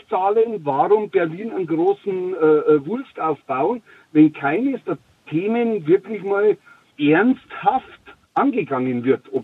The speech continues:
das dann Bayern oder sonst und bei der bayerischen Lösung, weil sie heißt, äh, euer Grundthema war ja in, in Länderhand. Ähm, ich gebe mal so einen kleinen, äh, äh, Tipp mit.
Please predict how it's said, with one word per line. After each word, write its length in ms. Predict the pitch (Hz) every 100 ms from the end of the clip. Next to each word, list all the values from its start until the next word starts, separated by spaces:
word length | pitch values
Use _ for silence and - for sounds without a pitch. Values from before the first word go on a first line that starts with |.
| -
das 120 | 139
dann 160 | - 135
Bayern 320 | - 135 415
oder 220 | 381 160 135
sonst 260 | 170 233
und 160 | 185 160
bei 140 | 151
der 140 | 147 147
bayerischen 540 | - 139 190 208 196
Lösung, 280 | 190 196 196
weil 140 | 156
sie 140 | 143 139
heißt, 300 | 151 156 -
äh, 20 |
euer 420 | - 139 117 135
Grundthema 560 | 127 143 202 - 180 165
war 200 | 147 160
ja 180 | 160 156
in, 300 | 147 139 135
in 280 | 135 127 117
Länderhand. 540 | 147 208 165 190 233 - - - _ -
Ähm, 600 | 147 147 147 135 139 120
ich 220 | 135 143 -
gebe 320 | 165 175 196
mal 180 | 185 170
so 80 | 180
einen 100 | 156
kleinen, 520 | 143 175 185 180 170
äh, 420 | 151 151 139 143
äh, 40 | 135
Tipp 220 | - 185 -
mit. 180 | 240